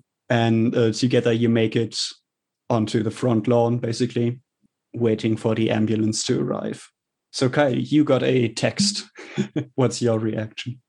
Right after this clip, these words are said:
I think you're still with Morgana in her room, just finishing up after the ritual. It's probably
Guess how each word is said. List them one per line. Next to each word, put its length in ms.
I 140
think 340
you're 160
still 440
with 600
Morgana 800
in 680
her 220
room, 520
just 320
finishing 460
up 220
after 360
the 160
ritual. 640
It's 80
probably 560